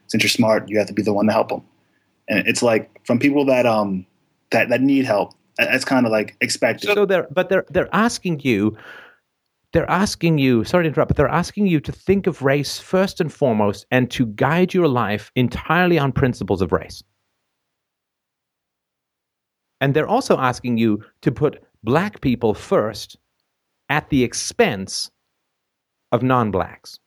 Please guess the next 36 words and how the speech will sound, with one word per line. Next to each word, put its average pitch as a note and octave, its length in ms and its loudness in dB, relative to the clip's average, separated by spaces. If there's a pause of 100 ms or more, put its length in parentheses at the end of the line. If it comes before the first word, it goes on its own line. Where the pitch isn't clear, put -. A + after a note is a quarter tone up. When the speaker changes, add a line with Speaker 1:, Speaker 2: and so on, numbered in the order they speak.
(160)
Speaker 2:
right? A#2+ 300 -6
'Cause, - 280 -2 (220)
you - 120 -4
know, C3 280 0
obviously D3 340 0
they're A#2 120 2
not B2 260 -2 (420)
putting C3+ 260 -2
you A#2+ 140 2
in A#2+ 100 2
to G2 60 0
push - 460 -4 (1400)
diversity B2 500 0
programs A2+ 640 -2
for F#2+ 340 2 (560)
Pacific - 480 -2
Islanders A#2 640 -2
or F2+ 220 0 (580)
Inuit A#2+ 520 0
or G#2 200 2 (200)
<laughs> - 200 -20
whatever B2+ 300 2
it A2 60 2
is. G#2+ 80 0
They're C#3+ 120 4
not D3 120 2
saying, D3 300 0 (200)
"Listen, D#3+ 280 2 (200)
go G#3+ 160 2
there F3 200 2
and D#3+ 100 -2
get D3+ 240 2 (960)
more F3 320 2
casino F3 600 0
grants D3 480 -2
for C3+ 300 0